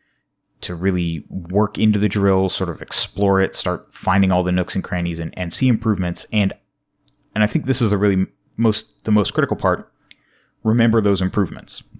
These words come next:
judge them, have enough time to repeat each finding, each discovery. If, if I think I've found some better way to do something, or I've, I'm getting into a groove and something's feeling right, just being able to repeat that five times in a row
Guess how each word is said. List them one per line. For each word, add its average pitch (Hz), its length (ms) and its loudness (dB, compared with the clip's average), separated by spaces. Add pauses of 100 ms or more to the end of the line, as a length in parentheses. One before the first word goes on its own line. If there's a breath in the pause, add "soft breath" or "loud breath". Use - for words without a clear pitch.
(220)
judge 92 340 0
them, 78 180 -4
have 104 240 0
enough 98 200 0
time 90 340 0
to 90 420 -2 (600)
repeat 95 480 -2
each - 480 -2 (1000)
finding, 98 640 2
each - 220 -4
discovery. 90 920 0
If, - 300 -8
if - 180 -4
I 98 60 0
think 123 260 0
I've 101 160 2
found 92 460 2
some 92 180 0
better 92 180 2
way 90 120 2
to 87 80 -2
do 113 160 2
something, 110 400 0
or 80 120 0
I've, 80 200 -6
I'm 87 140 -4
getting 95 200 0
into 87 180 2
a 80 40 0
groove 107 400 2
and 87 100 -4
something's 92 340 -4
feeling 90 300 0
right, 85 300 0 (400 soft breath)
just 127 200 -2
being 123 180 4
able 127 160 2
to 104 60 4
repeat 107 300 0
that - 300 -2 (160)
five 78 240 -2
times 92 280 2
in 90 80 -2
a 90 60 0
row 87 260 0